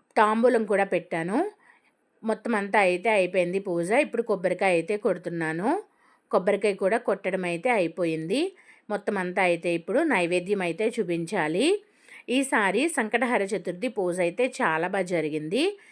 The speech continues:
ఇంతకీ మీలో ఎంతమంది సంకటహర చతుర్థి పూజ చేస్తున్నారన్నది కామెంట్ చేయండి. ఈ సంకటహర చతుర్థి చేసినప్పుడు మార్నింగ్ నుంచి అయితే ఏమీ తినకూడదు. Just టీ, పాలు, ఫ్రూట్స్ ఏమైనా తినచ్చు. ఫ్రూట్స్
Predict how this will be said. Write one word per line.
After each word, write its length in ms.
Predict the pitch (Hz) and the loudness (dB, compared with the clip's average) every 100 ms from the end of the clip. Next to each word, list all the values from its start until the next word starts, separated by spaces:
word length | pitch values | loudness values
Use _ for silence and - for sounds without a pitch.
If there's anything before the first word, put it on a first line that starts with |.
| - _ _ 247 | -20 _ _ -4
ఇంతకీ 300 | 254 240 - 285 | -2 -2 -4 0
మీలో 240 | 233 233 254 226 | 2 4 4 4
ఎంతమంది 460 | 190 196 185 190 277 269 | 2 -4 -4 -4 -2 -2
సంకటహర 440 | 208 233 247 226 220 | -2 -2 0 0 -2
చతుర్థి 340 | 196 196 190 190 | -4 -4 -6 -4
పూజ 160 | 175 180 185 | -6 -4 -4
చేస్తున్నారన్నది 840 | 175 175 190 180 170 170 170 214 - | -4 -4 -8 -6 -4 -4 -4 -6 -6
కామెంట్ 380 | 180 160 180 202 | -6 -6 -8 -4
చేయండి. 460 | 190 165 156 170 311 453 - - - _ 277 | -4 -2 -2 2 2 2 -2 -20 -20 _ 2
ఈ 40 | 285 | 4
సంకటహర 420 | 233 233 254 262 226 233 | 4 4 4 4 4 2
చతుర్థి 440 | 190 190 180 269 320 - | 0 -2 0 2 2 4
చేసినప్పుడు 600 | 202 190 220 170 202 254 427 - - _ 214 | 4 4 -2 -2 2 4 4 -2 -20 _ 6
మార్నింగ్ 380 | 214 220 220 214 | 6 6 2 0
నుంచి 240 | 208 226 226 | -2 2 4
అయితే 240 | 190 190 294 269 190 | 4 4 6 6 6
ఏమీ 160 | 220 233 | 4 0
తినకూడదు. 540 | 196 180 185 175 202 349 415 - - - | -2 2 2 4 4 4 2 -10 -20 4
Just 200 | 220 - - | 4 4 0
టీ, 100 | 220 254 285 - | 0 2 2 4
పాలు, 360 | 208 175 214 262 - - | 4 6 6 6 2 -4
ఫ్రూట్స్ 440 | 247 247 240 - 214 202 - _ _ - | 2 2 2 2 2 2 -8 _ _ 2
ఏమైనా 300 | 208 214 240 269 | 4 4 2 2
తినచ్చు. 460 | 208 190 - - 254 415 - _ _ _ | 2 0 -2 0 2 2 -2 _ _ _
ఫ్రూట్స్ 300 | 254 285 - | 2 4 4